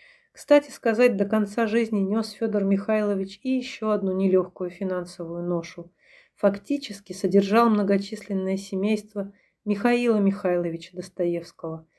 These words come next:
своего рано умершего старшего брата. При этом надо отметить, что и пасынок Павел,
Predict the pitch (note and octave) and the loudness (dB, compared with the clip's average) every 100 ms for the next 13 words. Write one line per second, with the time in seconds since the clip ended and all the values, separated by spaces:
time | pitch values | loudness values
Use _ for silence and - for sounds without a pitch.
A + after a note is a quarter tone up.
0 | _ _ - F#3 F3+ F3+ F#3+ A3+ A3 F#3+ | _ _ -6 0 0 2 4 4 4 0
1 | F3+ G3 G3 - F#3 - F#3+ G3 - F#3+ | 0 0 -2 -6 -10 -8 -6 -6 -6 -8
2 | F3+ F3 E3 D#3+ D#3+ _ _ _ _ _ | -4 -2 -4 -6 -16 _ _ _ _ _
3 | _ _ F#3+ A3+ C4 A3 G3 G3+ G3 G3 | _ _ 4 6 6 4 4 4 4 2
4 | G3+ G#3 G3 F#3+ - F#3+ F3+ G#3+ G#3 - | 0 -2 -2 -10 -4 -2 0 0 -2 -2
5 | F#3 F3+ - A3 A#3 G#3+ G3+ | -6 -8 -2 0 0 0 -6